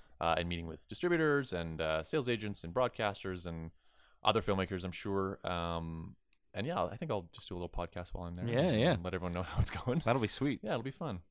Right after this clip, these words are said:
Speaker 2: Um, so yeah, the, a-, a-,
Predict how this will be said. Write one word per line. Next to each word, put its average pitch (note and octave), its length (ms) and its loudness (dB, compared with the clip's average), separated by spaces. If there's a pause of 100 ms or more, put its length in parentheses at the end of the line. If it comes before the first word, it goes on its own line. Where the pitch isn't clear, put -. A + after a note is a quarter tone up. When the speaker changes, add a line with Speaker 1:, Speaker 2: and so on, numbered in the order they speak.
(640)
Speaker 2:
Um, G#2 540 6 (220)
so - 220 12
yeah, F#3+ 280 12
the, A2+ 500 10 (240)
a-, B2+ 180 -2
a-, C#3+ 100 6